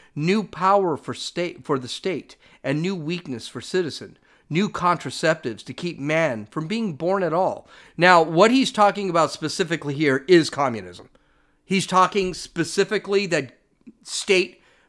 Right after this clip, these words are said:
becomes God, and these disasters that we experience, like the disasters we experience now, are actually reasons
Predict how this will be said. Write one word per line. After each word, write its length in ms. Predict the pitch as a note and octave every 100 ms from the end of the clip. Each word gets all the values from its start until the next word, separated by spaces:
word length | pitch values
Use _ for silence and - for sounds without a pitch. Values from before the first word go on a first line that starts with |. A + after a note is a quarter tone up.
| _
becomes 640 | E3+ D3 - D#3+ C#3+ C3
God, 300 | - E3+ D#3 -
and 160 | D#3+
these 340 | D3+ F#3+ F3 -
disasters 1300 | - - D#3+ B2 F3 C3 F3+ G#3 A3 - B2+ F#2+ - - _ _ _
that 160 | F3 D3+
we 120 | D3+
experience, 640 | C3 - D#3 A#2 F#2+ -
like 240 | D#3 C#3
the 80 | E3
disasters 600 | C#3+ D3 E3+ F3+ F3+ D#3
we 100 | F3+
experience 640 | D#3 - F#3 E3 D3 C3 -
now, 300 | F3 C3 F2+ _ _ _ _ _ _ _ _ _
are 340 | F#3 E3+ E3+ E3+
actually 800 | F3 F#3 - A#3+ A3 A3+ A3+ - _ _ _ _ _ _ _ _ _
reasons 920 | F#3 E3+ C4+ C#4 F3+ C#3 A#2+ C3 -